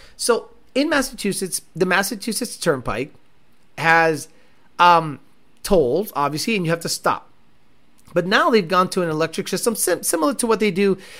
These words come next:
here in, in Florida. So let's say theoretically, in Sunrise,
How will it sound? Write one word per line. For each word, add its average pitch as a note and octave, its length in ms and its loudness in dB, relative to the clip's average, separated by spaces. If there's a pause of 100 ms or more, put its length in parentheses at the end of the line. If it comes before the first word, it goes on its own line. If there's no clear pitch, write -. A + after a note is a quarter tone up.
(180)
here A3 300 2
in, F#3 180 -2
in F3 120 -4
Florida. F3+ 440 2 (340)
So - 260 6
let's D4 300 2
say C#4+ 300 2
theoretically, F#3 840 2 (1120)
in A3+ 400 4 (140)
Sunrise, B2 1000 0